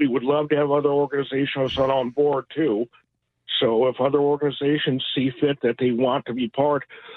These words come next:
you know, of our lawsuit, we would, we would love to have you on board too. So please, if you think that this is something that you want to be part of, you know, we do that, you know,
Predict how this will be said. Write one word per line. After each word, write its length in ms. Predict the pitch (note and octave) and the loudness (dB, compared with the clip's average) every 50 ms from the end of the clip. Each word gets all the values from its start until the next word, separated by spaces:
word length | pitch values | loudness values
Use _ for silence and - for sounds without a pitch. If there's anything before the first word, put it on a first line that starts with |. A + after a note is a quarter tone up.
| - - _ _ | -20 -20 _ _
you 80 | - C3+ | -2 0
know, 160 | A#2 G2 B2 | 0 2 2
of 140 | C#3 C#3+ C#3 | 2 2 2
our 160 | D3+ C#3+ C#3 | 0 0 0
lawsuit, 560 | C3+ C3 C#3 D3+ D#3+ D3+ - - G2+ A#2+ A#2 - - | 0 0 0 0 0 -2 -4 -4 -4 -4 -4 -4 -2
we 180 | A2+ A2+ A#2 A2 | 0 0 0 2
would, 240 | A2+ A2+ A2 A2 _ - - - | 2 0 0 -2 _ -16 -8 -4
we 140 | C#3 C3+ | -4 -2
would 160 | B2+ B2+ B2 - | -2 -2 -4 0
love 300 | A2 C3+ C#3 C#3+ C#3+ C3+ | 0 0 0 0 0 0
to 100 | C3 B2+ | 0 0
have 180 | C3 A#2+ C3+ | 0 0 0
you 120 | D3 C#3 C3 B2+ | 0 0 0 0
on 140 | C3+ B2+ A2+ | 0 0 0
board 340 | - C#3+ C#3+ C#3+ C3 B2 _ - | 0 2 2 2 0 -2 _ -2
too. 300 | C#3 D3+ D3 G#2+ G2 - _ _ _ _ _ _ _ _ _ _ - - | 0 2 2 2 0 -4 _ _ _ _ _ _ _ _ _ _ -14 -6
So 320 | - B2 G#2 G2+ G2 F2+ F#2+ _ _ _ _ - | -2 -2 0 0 -2 -4 -8 _ _ _ _ -4
please, 420 | - D#3 E3 E3+ C3 G2+ F2 - - - | 0 2 2 2 0 -2 -6 -8 -6 -6
if 120 | A#2+ A#2 - | -6 -4 -2
you 160 | C3 B2+ A#2+ - | -2 -4 -2 0
think 180 | - D3 C3+ - | -2 -2 0 0
that 160 | C3+ A2 G#2 | -2 0 2
this 160 | - D3 D3+ - | 0 0 0 -2
is 100 | - C3+ - - | -6 -10 -6 -4
something 300 | C3 C#3 C#3 B2 B2+ A#2 | -2 -2 -2 -2 0 0
that 80 | A2 | 0
you 140 | A#2+ C3+ C3+ | 2 2 2
want 240 | C#3 C#3+ C3+ C3+ C3 | 2 2 2 0 -2
to 60 | B2+ | -2
be 80 | B2 A2+ | -6 -4
part 320 | - A2+ B2 D3+ D#3 - | -2 0 0 0 0 -2
of, 180 | F#2 G2+ A2 - _ _ - _ _ _ _ _ _ _ _ _ _ _ | -2 -4 -6 -6 _ _ -20 _ _ _ _ _ _ _ _ _ _ _
you 80 | A2 A2+ | 0 0
know, 60 | A2 | 2
we 380 | G#2+ B2+ C3+ B2 B2+ C3 A#2 _ | 2 0 2 2 0 0 -2 _
do 240 | - C3 C3+ C#3 C3+ | 0 2 2 2 2
that, 320 | A#2 A#2 G#2+ G2+ G2 F#2+ - - - | 2 0 0 -2 -6 -10 -12 -10 -6
you 100 | A2 G#2+ | -4 -2
know, 240 | G#2+ G#2 A2 A#2 | 0 0 0 0